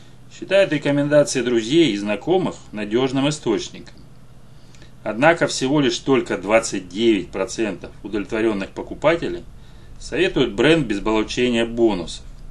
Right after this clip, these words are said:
Это значит, что сарафанное радио работает отлично, но его обязательно нужно оформлять реферальную программу, иначе у клиентов нет мотивации рекомендовать вас своим друзьям.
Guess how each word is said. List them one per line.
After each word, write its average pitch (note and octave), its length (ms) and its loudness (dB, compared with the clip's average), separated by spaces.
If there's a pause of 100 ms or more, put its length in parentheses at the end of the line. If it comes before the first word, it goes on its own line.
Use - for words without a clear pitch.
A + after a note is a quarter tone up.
(760)
Это - 220 -2
значит, C3 420 2 (120)
что - 180 -14
сарафанное B2 640 2
радио A2+ 320 2
работает C3 540 0
отлично, D3 580 -4 (720)
но A#2 100 -4
его C3+ 120 4
обязательно B2+ 500 4
нужно A#2+ 340 0
оформлять A2+ 520 2
реферальную G#2+ 580 -2
программу, A2 520 0 (840)
иначе D#3 300 0
у B2+ 80 0
клиентов B2+ 500 0
нет B2 260 0
мотивации G2 640 -2
рекомендовать G#2+ 640 2
вас G#2 240 -2
своим G#2+ 260 -2
друзьям. G2+ 520 -2